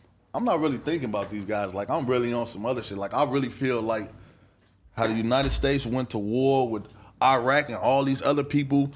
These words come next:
Okay, they lost, we lost some, but let's sit down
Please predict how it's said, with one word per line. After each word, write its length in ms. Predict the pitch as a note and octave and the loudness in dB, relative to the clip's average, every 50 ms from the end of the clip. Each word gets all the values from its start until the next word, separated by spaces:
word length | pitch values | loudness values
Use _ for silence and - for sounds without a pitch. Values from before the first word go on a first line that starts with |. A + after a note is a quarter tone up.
| - | -4
Okay, 440 | - D3+ D3+ - B2 A#2 B2 B2 A#2+ - - - - - - _ _ | -4 -2 -2 -2 -2 -2 -2 -4 -10 -14 -20 -20 -20 -20 -20 _ _
they 160 | - B2+ C#3+ | 0 0 2
lost, 440 | C3 B2 B2 C3 C3 C#3 C#3+ C#3+ - - - - - | 2 4 4 4 4 4 2 -2 -8 -12 -14 -6 0
we 160 | A2 C#3 C#3+ | 2 4 4
lost 320 | C3 B2+ B2+ B2 B2 - | 6 6 6 4 4 2
some, 300 | - C3 C3 C3 C3 C3 - - - - | 0 0 0 0 -2 -4 -6 -10 -6 -2
but 100 | A2+ B2+ | 0 2
let's 160 | D#3 F3 D#3+ | 4 2 2
sit 180 | - - F3+ E3+ | 2 4 4 4
down 420 | D#3+ E3 D#3+ D#3 D3+ D3 C#3+ A#2+ | 4 4 4 4 4 2 0 -2